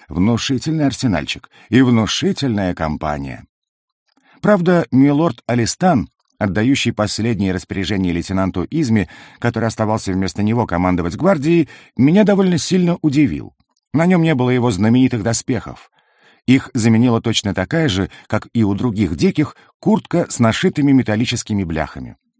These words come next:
Нет, я не удивлюсь, если кольчуга или там чего потяжелее обнаружится на вьючной лошади, как и у всех диких. Но сам факт, что крыса отправляется в путь без доспехов, ставших для него родными. Между тем Алистан закончил инструктаж Изми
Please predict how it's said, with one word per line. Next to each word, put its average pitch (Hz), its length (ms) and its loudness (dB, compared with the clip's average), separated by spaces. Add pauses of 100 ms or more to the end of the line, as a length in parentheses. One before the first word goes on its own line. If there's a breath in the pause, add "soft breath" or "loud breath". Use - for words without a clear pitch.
(300)
Нет, 156 400 0
я 135 160 -2
не 95 80 0
удивлюсь, 92 460 0
если 85 240 -4
кольчуга 95 500 -2
или 90 140 -2
там 104 240 -2 (180 loud breath)
чего 117 240 0
потяжелее 113 500 0
обнаружится 123 540 -2
на 113 120 2
вьючной 143 380 -2
лошади, 90 440 -4 (240 loud breath)
как - 260 -4
и 123 100 2
у 120 100 2
всех 123 300 -4
диких. 113 400 -6 (360 soft breath)
Но 110 140 2
сам 101 240 0
факт, - 360 -6 (200 soft breath)
что 110 200 -2
крыса 131 420 -2
отправляется 90 560 -4
в - 80 -12
путь 127 300 -4
без 107 240 0
доспехов, 82 640 -4 (240 soft breath)
ставших 92 500 -4
для 92 120 0
него 95 200 2
родными. 113 480 -4 (800)
Между 123 520 4
тем 135 280 0
Алистан 139 440 -2
закончил 131 640 -2
инструктаж 110 720 -4
Изми 147 440 0